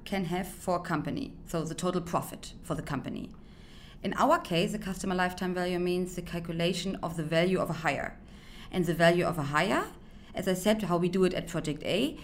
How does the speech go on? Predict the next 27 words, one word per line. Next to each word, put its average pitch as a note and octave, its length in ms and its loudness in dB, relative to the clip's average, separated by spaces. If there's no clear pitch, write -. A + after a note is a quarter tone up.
means A3+ 300 4
the F3+ 200 0
revenue A3 600 6
of F3 160 4
a D#3+ 80 4
hire, G#3 460 2
what F#3+ 160 2
I E3+ 40 6
explained E3 420 2
before. E3 520 -2
So D#3 140 -4
basically, G#3 480 2
we F3+ 120 4
make E3 220 2
an E3 100 0
assumption A3 600 0
a - 60 -6
candidate A3 580 2
makes D#3+ 260 0
a - 80 -8
revenue A3+ 420 4
to A3+ 140 0
our D3 120 2
department D#3+ 580 0
only D3+ 280 2
one D#3+ 280 4
time D3+ 380 -6